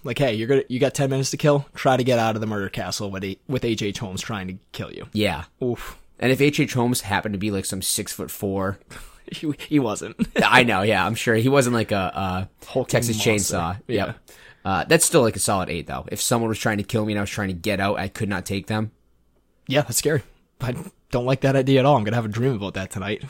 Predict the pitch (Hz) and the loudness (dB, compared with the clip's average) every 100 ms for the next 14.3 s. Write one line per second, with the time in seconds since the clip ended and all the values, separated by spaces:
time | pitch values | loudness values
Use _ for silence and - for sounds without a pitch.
0 | - 156 139 - - 120 117 110 - - | -4 -2 -2 -6 -10 -6 -4 -4 -6 -18
1 | _ _ - _ _ _ 127 147 147 110 | _ _ -20 _ _ _ 0 4 4 2
2 | 85 139 117 143 147 127 127 - 139 135 | -2 0 0 2 0 0 -2 0 4 4
3 | - 104 - 101 104 - 110 95 - - | 2 -4 -4 -8 -8 -6 -8 -8 -8 -6
4 | 110 135 151 113 120 127 123 123 113 120 | -4 -2 -2 -2 0 0 0 -2 -2 0
5 | 113 110 107 110 110 110 107 117 113 113 | 0 0 0 0 0 -2 -2 -4 -4 -6
6 | - - _ 110 117 165 147 123 120 123 | -14 -20 _ -6 0 0 4 4 4 0
7 | 123 - _ _ _ 139 131 127 127 123 | -2 -6 _ _ _ 0 2 0 0 -2
8 | 113 - 147 131 120 120 120 113 120 117 | -4 0 4 4 2 0 0 -2 -4 -2
9 | 95 117 110 101 101 98 98 95 104 104 | -2 -2 -4 -4 -6 -4 -6 -4 -4 -4
10 | 104 104 - 110 98 107 _ - 160 - | -4 -6 -6 -4 -4 -8 _ 4 4 6
11 | 143 131 - - 120 110 117 107 101 - | 4 4 2 0 2 2 -2 -4 -4 -4
12 | 104 104 101 101 95 104 123 104 98 104 | -2 -2 -2 -4 -4 -4 -6 -6 -8 -8
13 | 95 95 - 95 98 98 95 98 104 95 | -8 -8 -6 -6 -4 -6 -6 -6 -4 -2
14 | - 104 | -2 -2